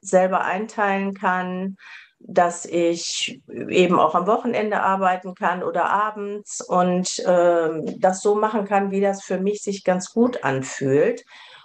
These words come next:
Und ich habe auch so, empfinde gerade gar nicht, dass ich jetzt, äh, so viel Geld verdienen muss im Moment, weil das dauert einfach, glaube ich, auch, dass ich...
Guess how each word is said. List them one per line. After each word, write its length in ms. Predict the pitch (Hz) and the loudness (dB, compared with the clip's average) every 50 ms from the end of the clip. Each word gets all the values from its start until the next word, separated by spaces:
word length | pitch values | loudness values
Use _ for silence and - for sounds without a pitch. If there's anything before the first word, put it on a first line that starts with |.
| - _ | -20 _
Und 200 | - 190 202 220 | -4 -2 0 0
ich 140 | 226 - 254 | 0 0 0
habe 160 | 247 247 - | 0 0 2
auch 200 | - - 214 220 | 2 0 0 0
so, 640 | - - 233 220 220 214 214 214 208 208 214 208 220 - _ _ _ _ _ _ _ _ _ _ _ _ _ _ _ _ _ _ _ | -2 -2 0 0 0 0 0 0 0 0 0 -2 -6 -10 _ _ _ _ _ _ _ _ _ _ _ _ _ _ _ _ _ _ _
empfinde 540 | 208 208 208 208 - 285 285 320 294 262 233 | 0 0 0 0 -2 -2 -2 0 -2 -2 -4
gerade 760 | - - 202 208 220 226 226 220 214 214 208 202 202 196 196 - | -2 0 2 2 2 0 0 -2 -2 -2 0 -2 -2 -4 -4 0
gar 200 | 190 185 208 233 | 0 0 2 0
nicht, 240 | 247 240 226 - 208 | -2 -6 -6 -4 -4
dass 140 | 196 196 | -4 -4
ich 160 | 190 190 - - | -6 -6 -2 0
jetzt, 560 | 190 185 185 - - - - - - - - | 0 0 0 -2 -8 -10 -10 -10 -10 -8 0
äh, 560 | - 175 175 170 170 165 165 160 160 160 156 156 160 160 165 - _ _ | 2 4 4 6 4 4 4 2 4 4 2 2 2 -2 -10 -14 _ _
so 140 | - 180 180 | -2 -2 0
viel 220 | 185 - 185 165 | 0 0 0 0
Geld 540 | 165 - 160 160 170 180 190 208 233 233 - - | 4 4 4 4 4 4 2 0 0 -2 -4 -8
verdienen 960 | - - - - 185 160 160 160 - 185 185 202 214 226 226 220 214 202 190 | -14 -12 -2 0 0 0 0 -4 -4 -2 0 2 2 4 4 4 4 4 4
muss 360 | 185 185 202 247 269 - - | 4 4 4 2 2 0 -2
im 140 | - 220 233 | 0 0 2
Moment, 440 | 226 220 226 226 226 226 240 233 - | 2 2 0 0 0 0 0 0 0
weil 120 | 190 190 | -2 0
das 260 | 185 175 180 - - | -2 -2 -4 -6 -6
dauert 460 | - 139 147 151 190 214 233 240 - | -4 -2 0 2 2 2 0 0 -2
einfach, 460 | - 220 233 240 240 - 254 247 247 - | -2 -2 -2 -2 -2 -2 -2 -2 -2 -2
glaube 320 | 240 226 226 233 240 247 | -2 0 0 0 -2 -4
ich, 160 | 233 - - | -6 -4 -2
auch, 300 | 208 208 226 262 - - - | 0 0 0 0 -4 -6 -2
dass 300 | - 202 202 196 - - | -2 -2 -2 -2 -4 -6
ich... 500 | - 190 208 208 - - - - - - | -4 -4 -4 -4 -4 -8 -10 -10 -12 -4